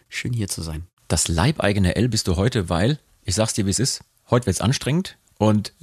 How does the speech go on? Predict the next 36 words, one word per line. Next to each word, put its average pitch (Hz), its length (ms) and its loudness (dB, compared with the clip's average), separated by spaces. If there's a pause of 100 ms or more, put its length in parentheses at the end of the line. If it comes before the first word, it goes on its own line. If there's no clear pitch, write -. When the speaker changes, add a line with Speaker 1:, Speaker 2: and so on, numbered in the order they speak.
(100)
Speaker 2:
du 127 240 4
als, - 320 0
äh, 98 320 -2
der 107 160 0
persönliche 117 580 2
Podcast-Sklave 117 1400 0 (480)
<laughs> - 480 -4
von 123 220 2
uns, 151 320 2 (380)
äh, 113 360 6 (460)
und, 107 260 0
und 107 260 0
Radio 101 220 2
Bob 110 200 -2
und 107 120 0
überhaupt 104 320 0
allem, 110 240 2 (320)
äh, 87 180 -2 (160)
du 98 80 0
musst 92 300 0
genauso 92 340 2
wie 87 80 2
ich 95 140 -2
hierher 85 380 0
halten. 76 280 -4
Also 82 220 -4
das 78 160 -4
ist, - 260 -2
ähm, 80 340 0 (300)
für 110 140 2
die 101 60 -4
Leute 120 200 4
da 92 140 4
draußen 127 340 0
wird's 113 160 -2
super. - 300 -2